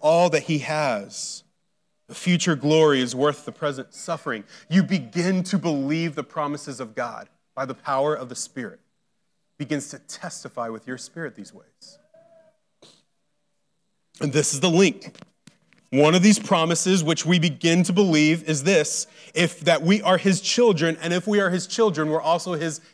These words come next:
heirs, verse seventeen. We're also his heirs. What exactly is our inheritance?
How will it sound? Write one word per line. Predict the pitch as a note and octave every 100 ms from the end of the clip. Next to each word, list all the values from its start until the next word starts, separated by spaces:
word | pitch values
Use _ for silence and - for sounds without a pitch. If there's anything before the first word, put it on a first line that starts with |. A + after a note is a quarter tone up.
| _
heirs, | F3 E3 A2 G2+
verse | A#2+ B2+
seventeen. | - C#3+ B2+ A#2+ C3+ G#2 - _ _ _ _ _ _ -
We're | C3+
also | C#3 C#3 C#3+
his | C#3 -
heirs. | C#3+ C3 G2 - - - _ _ _ _ _
What | A#2+ C3+ F#3+ F#3
exactly | G#3+ E3+ E3 D#3 D#3 F#3 F3
is | D3 C#3+
our | D3 E3
inheritance? | D#3+ A3+ E3+ - G#2+ _ - -